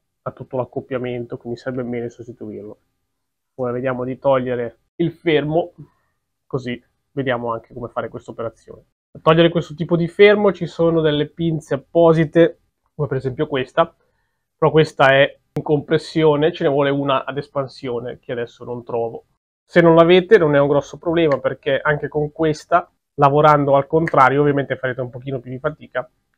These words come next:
riuscite a, a toglierla. Altrimenti, se non avete neanche una pinza del genere, potete farlo con un paio di cacciaviti. Magari con una pinza lo tenete fermo e con il cacciavite andate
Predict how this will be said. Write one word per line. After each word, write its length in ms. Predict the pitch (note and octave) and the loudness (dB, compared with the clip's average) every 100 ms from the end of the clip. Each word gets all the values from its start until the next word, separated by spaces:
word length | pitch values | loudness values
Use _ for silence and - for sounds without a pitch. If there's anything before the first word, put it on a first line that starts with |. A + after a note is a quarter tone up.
| _ | _
riuscite 640 | C3+ - C#3+ C#3 C3 - - | -12 -8 -8 -4 -6 -6 -6
a, 100 | C#3 C3 - | -6 -6 -8
a 80 | - | -8
toglierla. 440 | C3+ A#2+ A#2+ A#2 - | -4 -4 -4 -2 2
Altrimenti, 460 | G#3 G#3+ F#3 D#3 | 2 2 -2 -2
se 80 | D#3 | -2
non 100 | D3 | 0
avete 180 | E3 D#3+ | 0 0
neanche 180 | D#3 D#3 | -2 -2
una 100 | D3+ | -4
pinza 260 | D#3 D3+ | -6 -4
del 140 | F3+ F#3+ | -4 -4
genere, 400 | D3+ C#3 F#3 - _ _ | -4 -2 -2 -6 _ _
potete 280 | - E3+ E3 | -2 0 2
farlo 280 | E3+ D3 C#3+ | 4 4 4
con 400 | C#3 D3 C#3+ C#3+ _ _ _ _ - | 2 2 0 -4 _ _ _ _ -4
un 200 | G3+ F3+ | -4 2
paio 200 | D#3+ D3+ | 4 4
di 100 | D3 | 2
cacciaviti. 720 | D3+ D3 D#3 C#3 B2+ B2+ - - | -2 -2 -4 -4 -8 -12 -18 -4
Magari 240 | C#3+ C#3+ | 0 2
con 160 | C#3+ C#3+ | 0 -2
una 180 | C#3+ C#3 | 0 -2
pinza 320 | E3+ D3 C#3+ | -2 -2 -2
lo 80 | C3+ | -2
tenete 300 | C#3 C#3 E3+ | -2 -4 -6
fermo 360 | D3+ C3 C#3 | -4 -4 -4
e 40 | E3+ | -4
con 140 | E3 | -4
il 60 | D#3 | -2
cacciavite 500 | - - E3 C3+ D3+ | -4 -4 -6 -4 -4
andate 500 | D3+ C3+ E3 C#3 | -2 -2 -4 -8